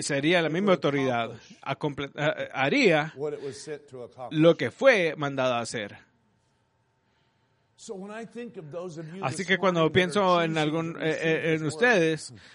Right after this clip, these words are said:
Speaker 1: ah, ah, en algunos de ustedes que
Speaker 2: you are
Speaker 1: deciden
Speaker 2: then
Speaker 1: recibir su palabra,
Speaker 2: slugging it
Speaker 1: entonces,
Speaker 2: out
Speaker 1: ustedes
Speaker 2: to
Speaker 1: están,
Speaker 2: stand on his unfailing
Speaker 1: ah, ah,
Speaker 2: words of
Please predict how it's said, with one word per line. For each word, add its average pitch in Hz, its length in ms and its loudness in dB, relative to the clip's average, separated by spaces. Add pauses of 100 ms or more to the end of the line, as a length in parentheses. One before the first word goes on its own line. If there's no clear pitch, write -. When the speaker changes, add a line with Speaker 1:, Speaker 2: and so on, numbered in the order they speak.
(100)
Speaker 1:
ah, 147 220 0
ah, 160 120 2
en 160 180 0
algunos 160 340 0
de 131 60 -2
ustedes 190 400 2
que 156 300 0
Speaker 2:
you 107 60 -14
are - 320 -20
Speaker 1:
deciden 202 400 -2
Speaker 2:
then 185 120 4
Speaker 1:
recibir 170 440 2
su 170 160 -4
palabra, 135 520 0
Speaker 2:
slugging 208 320 -8
it 156 60 0
Speaker 1:
entonces, 190 580 0
Speaker 2:
out 165 100 -6
Speaker 1:
ustedes 202 480 2
Speaker 2:
to 156 60 -6
Speaker 1:
están, 170 320 0
Speaker 2:
stand 208 240 -10
on 160 160 -14
his 143 220 -16
unfailing 180 480 -12
Speaker 1:
ah, 165 160 4
ah, 165 240 -2
Speaker 2:
words 175 80 -2
of - 20 -4